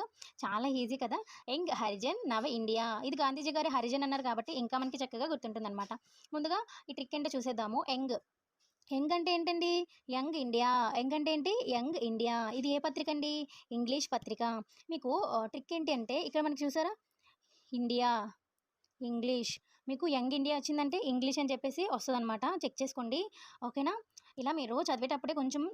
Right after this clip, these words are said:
ఏదో ఒకటి గుర్తుపెట్టుకున్నారనుకోండి, మనకి exam point of వ్యూలో చక్కగా గుర్తొస్తుందన్నమాట. తర్వాత హరిజన్ అన్నాం కదా,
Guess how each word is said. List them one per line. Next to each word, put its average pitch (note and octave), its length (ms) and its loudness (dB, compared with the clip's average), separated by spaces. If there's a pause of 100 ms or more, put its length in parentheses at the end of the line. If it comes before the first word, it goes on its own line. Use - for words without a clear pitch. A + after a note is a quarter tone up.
ఏదో A#3 160 2
ఒకటి D#4+ 220 -2
గుర్తుపెట్టుకున్నారనుకోండి, C4 920 0
మనకి B3 320 0
exam B3 260 0
point C4+ 240 0
of C4 140 -2
వ్యూలో C4 160 0
చక్కగా C4 280 -2
గుర్తొస్తుందన్నమాట. A3+ 720 -4 (380)
తర్వాత D#4+ 320 4 (540)
హరిజన్ C#4+ 320 4
అన్నాం D#4+ 220 2
కదా, C4+ 240 2